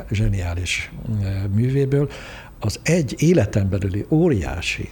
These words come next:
társadalmi ugrás, az tönkreteszi a lelket, szétmarja. Apámmal is ez történt az alkohol, ö, pff, sötét, nem fölemelő,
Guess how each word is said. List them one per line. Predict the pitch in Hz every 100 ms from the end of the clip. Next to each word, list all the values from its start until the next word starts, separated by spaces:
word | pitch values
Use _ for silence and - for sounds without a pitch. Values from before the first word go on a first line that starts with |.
| -
társadalmi | 113 104 - 104 95 90
ugrás, | 101 104 117 131 139 -
az | -
tönkreteszi | - 92 90 - - -
a | 87
lelket, | 90 82 - - -
szétmarja. | - - - 87 92 92 127 - - - - - -
Apámmal | 113 - 101 98
is | 95
ez | 92 -
történt | - 92 - 95 -
az | - -
alkohol, | 92 82 - 71 98 98 - - - - -
ö, | 95 95 107 104 107 110 - - - 107 -
pff, | - - - - - 120 - - - - - - - -
sötét, | - 214 - 143 127 -
nem | 120 113
fölemelő, | 107 101 92 92 87 76